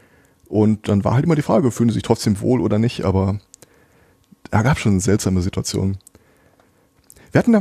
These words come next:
äh, es gab da eine Person, die ist immer wieder reingekommen und ich, ich weiß nicht genau warum, aber die hatte irgendwie, die, die hatte so einen Fetisch für sich entdeckt,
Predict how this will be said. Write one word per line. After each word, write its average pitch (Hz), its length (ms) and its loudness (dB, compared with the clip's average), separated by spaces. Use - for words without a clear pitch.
äh, 131 400 2
es - 140 -2
gab 151 120 2
da - 80 2
eine 196 140 2
Person, 170 320 2
die 156 60 0
ist 165 80 -2
immer 156 160 0
wieder 139 160 4
reingekommen 139 500 0
und 120 140 0
ich, 120 240 -6
ich - 140 -8
weiß 117 280 -2
nicht 143 140 -2
genau 113 260 0
warum, 113 340 0
aber 95 200 0
die 98 140 -2
hatte 135 220 -2
irgendwie, 120 440 0
die, 95 180 -8
die 117 80 0
hatte 131 160 0
so 127 80 4
einen 107 100 2
Fetisch - 400 -2
für 113 120 -2
sich 117 160 -4
entdeckt, 104 400 0